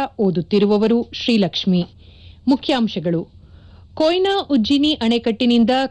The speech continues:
ಕೃಷ್ಣಾ ಭೀಮಾ ನದಿಗೆ ನೀರು ಬಿಡುವಂತೆ ಮಹಾರಾಷ್ಟ್ರ ಸರ್ಕಾರಕ್ಕೆ ಮುಖ್ಯಮಂತ್ರಿ ಸಿದ್ದರಾಮಯ್ಯ ಪತ್ರ. ಉತ್ತಮ ಶಿಕ್ಷಣ ವ್ಯವಸ್ಥೆಯಿಂದ ರಾಷ್ಟ್ರದ ಪ್ರಗತಿ ಸಾಧ್ಯ, ರಾಜ್ಯಪಾಲ ಥಾವರ್ಚಂದ್ ಗೆಹ್ಲೋಟ್. ಅಗತ್ಯ ವಸ್ತುಗಳ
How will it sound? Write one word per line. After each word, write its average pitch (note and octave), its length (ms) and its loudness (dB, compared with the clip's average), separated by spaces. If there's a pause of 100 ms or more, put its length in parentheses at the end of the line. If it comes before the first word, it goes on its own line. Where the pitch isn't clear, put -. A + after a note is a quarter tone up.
ಕೃಷ್ಣಾ C#4+ 480 -2
ಭೀಮಾ A3+ 400 0
ನದಿಗೆ A3 420 0
ನೀರು G#3+ 300 2
ಬಿಡುವಂತೆ G3 560 2
ಮಹಾರಾಷ್ಟ್ರ G3 680 -2 (120)
ಸರ್ಕಾರಕ್ಕೆ A#3 600 -4
ಮುಖ್ಯಮಂತ್ರಿ B3+ 640 -2
ಸಿದ್ದರಾಮಯ್ಯ G3 760 0
ಪತ್ರ. A3+ 360 -6 (840)
ಉತ್ತಮ C4+ 420 0
ಶಿಕ್ಷಣ C#4 440 -4
ವ್ಯವಸ್ಥೆಯಿಂದ B3+ 640 0 (160)
ರಾಷ್ಟ್ರದ A3+ 500 -4 (100)
ಪ್ರಗತಿ G3+ 480 -2
ಸಾಧ್ಯ, A#3 500 -4 (420)
ರಾಜ್ಯಪಾಲ B3+ 680 -2 (100)
ಥಾವರ್ಚಂದ್ A#3+ 680 -2
ಗೆಹ್ಲೋಟ್. G3+ 480 0 (680)
ಅಗತ್ಯ F#4+ 400 0
ವಸ್ತುಗಳ D#4 420 0